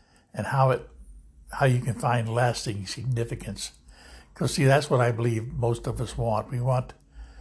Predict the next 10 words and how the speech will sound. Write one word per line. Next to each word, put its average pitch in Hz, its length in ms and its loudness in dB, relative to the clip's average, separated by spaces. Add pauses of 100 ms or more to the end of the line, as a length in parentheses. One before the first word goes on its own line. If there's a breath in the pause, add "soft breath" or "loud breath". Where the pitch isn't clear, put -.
(260 soft breath)
uh, 110 280 0 (460)
success, 131 760 2
and 151 120 -4
we 123 100 0
want 127 240 2
it 120 120 -4
to 151 100 -4
be 120 240 2
lasting 139 640 -2 (420 soft breath)
success. - 760 -6